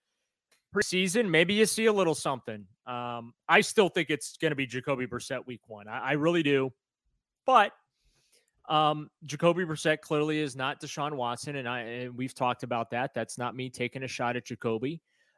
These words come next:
Uh, he is a, a, an, a, an established veteran that has legitimate starting experience in the National Football League, whereas Josh Rosen doesn't have a lot of experience, Andy.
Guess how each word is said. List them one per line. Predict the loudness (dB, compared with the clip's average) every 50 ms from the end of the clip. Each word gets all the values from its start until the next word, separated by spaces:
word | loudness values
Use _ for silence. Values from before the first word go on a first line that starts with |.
| _ _
Uh, | -2 0 0 0 0 -2 -4 -6
he | -8 -6 -4 -2 0
is | 0 0 0 -2 -4
a, | -6 -6 -8 -8
a, | -8 -6 -6 -8 -8 -10 _ _
an, | -8 -8
a, | -6 -6 -8 -8 -8 -8
an | -8 -8 -8
established | -8 -2 2 2 4 4 4 4 2 2 4
veteran | 4 6 6 6 6 4 2 0 -2 -8 _ _ _
that | -6 -6
has | -4 -2 -2 -2 -2 -4 -6 -10 -12
legitimate | -8 -8 -8 -8 0 2 2 2 4 2 2 0 -2 -4 _ _ _ _ _ _ _ _ _ _
starting | -12 -6 2 4 4 6 6 4 2
experience | 0 -2 -4 -2 0 2 2 2 0 -2 -4
in | -6 -6
the | -4 0
National | 0 2 2 0 -2 -4 -6 -2
Football | 0 0 2 4 4 4 4
League, | 4 4 2
whereas | 4 4 6 8 8 8 8 6 4 2 0 -4 -6
Josh | -2 2 4 4 4 4 2
Rosen | 4 4 4 4 4 0 2 6
doesn't | 8 8 8 8
have | 6 6 4 6
a |
lot | 4 4 4 2
of | 0 -4
experience, | -8 -8 -4 -2 -2 -2 -2 -4 -8 -8
Andy. | -6 -6 -2 -2 -2 -2 -4 -8